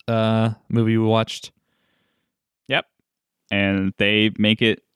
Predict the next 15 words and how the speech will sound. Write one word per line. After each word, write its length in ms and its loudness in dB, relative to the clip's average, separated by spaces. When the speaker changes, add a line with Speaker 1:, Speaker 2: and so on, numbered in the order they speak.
Speaker 2:
to 200 2
this 180 2
city, 400 2
which 260 -2
is 460 -4
apparently 460 0
supposed 260 0
to 60 -4
be, 120 2
like, 220 -2
a 80 -4
technological 920 0
paradise. 880 0
Um, 640 0
with 100 2